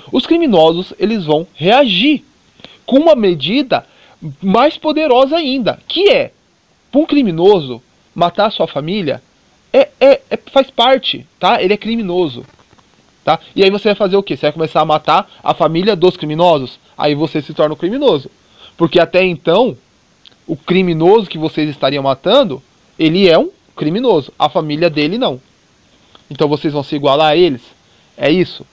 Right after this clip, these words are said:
Sabe, eu não entendo onde vai parar essa guerra do Bolsonaro que ele quer fazer. Tá, então reflita.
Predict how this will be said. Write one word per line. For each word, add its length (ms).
Sabe, 300
eu 140
não 100
entendo 320
onde 140
vai 160
parar 320
essa 200
guerra 260
do 100
Bolsonaro 520
que 120
ele 60
quer 140
fazer. 400
Tá, 260
então 180
reflita. 540